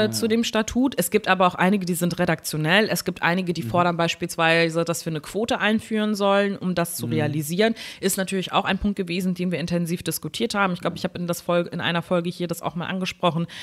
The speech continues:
Speaker 2: wie schwierig es ist, tatsächlich das umzusetzen, weil wenn man einmal an die Gruppe denkt von B P O Cs,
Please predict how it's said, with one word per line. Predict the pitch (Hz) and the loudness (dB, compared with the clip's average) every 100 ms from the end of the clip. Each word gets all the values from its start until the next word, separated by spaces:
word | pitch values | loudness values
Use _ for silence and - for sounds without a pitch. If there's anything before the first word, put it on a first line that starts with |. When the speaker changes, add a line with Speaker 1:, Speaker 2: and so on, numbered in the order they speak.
| - - | -14 -4
Speaker 2:
wie | 175 | 0
schwierig | - 196 196 185 | 0 0 0 -2
es | 160 | -4
ist, | - - | -4 -2
tatsächlich | 175 165 180 - 175 | 0 0 0 0 -2
das | 160 160 | 0 0
umzusetzen, | - 214 233 202 214 214 214 | 0 -2 0 2 2 0 -4
weil | 185 175 | 0 0
wenn | 175 | 0
man | 170 | -2
einmal | - 170 196 185 | 0 0 0 0
an | 175 | -2
die | 175 | -4
Gruppe | 180 185 | -4 -4
denkt | 180 170 170 | 0 0 -2
von | 160 160 | -4 -4
B | 156 | -6
P | 226 247 | -6 -2
O | 233 | -2
Cs, | 226 220 220 | -2 0 -2